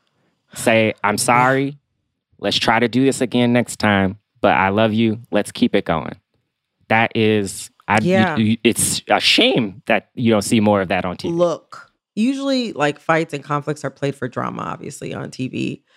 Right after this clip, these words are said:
Speaker 2: But, like, you can't be living like that in real life.
Speaker 1: No.
Speaker 2: Not as a Black person getting closer to the age where we scream for hypertension. You can't do that. <laughs> You can't be having, like, these, you know, I mean, every, we all remember what it was like to be twenty-five or whatever, or twenty-eight.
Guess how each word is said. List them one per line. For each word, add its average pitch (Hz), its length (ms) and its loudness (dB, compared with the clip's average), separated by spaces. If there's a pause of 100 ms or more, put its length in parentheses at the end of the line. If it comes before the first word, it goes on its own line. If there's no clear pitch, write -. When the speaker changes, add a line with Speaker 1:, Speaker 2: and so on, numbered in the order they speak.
(360)
Speaker 2:
But, 151 140 0
like, 143 320 -2 (560)
you 160 140 -6
can't 143 240 -6
be 127 100 -4
living 131 280 -2
like 127 180 0
that 120 140 -2
in 120 80 -2
real 123 180 -2
life. 123 320 -6 (100)
Speaker 1:
No. 330 320 2 (120)
Speaker 2:
Not 190 340 2 (240)
as 175 220 4
a 170 60 2
Black 190 280 2
person 180 440 -2 (580)
getting 185 240 -2
closer 202 360 0
to 175 80 2
the 160 160 2
age 170 220 2
where 175 80 2
we 165 140 0
scream 175 280 2
for 175 140 -2
hypertension. 185 640 0
You 196 80 0
can't 226 420 -2
do 311 200 4
that. 226 400 2
<laughs> - 40 -20
You 311 100 0
can't - 360 -2
be 302 240 0
having, 254 460 0 (340)
like, 202 260 2
these, 208 320 0
you 285 120 0
know, 247 160 2
I 240 100 -4
mean, 240 160 0
every, 254 180 0
we 294 140 0
all 285 160 2
remember 208 220 0
what 175 80 2
it - 20 2
was 156 100 0
like 160 200 -2
to 143 80 -20
be 160 100 -6
twenty-five 156 880 -2
or 143 80 -2
whatever, 147 680 0
or 139 40 -6
twenty-eight. 156 720 0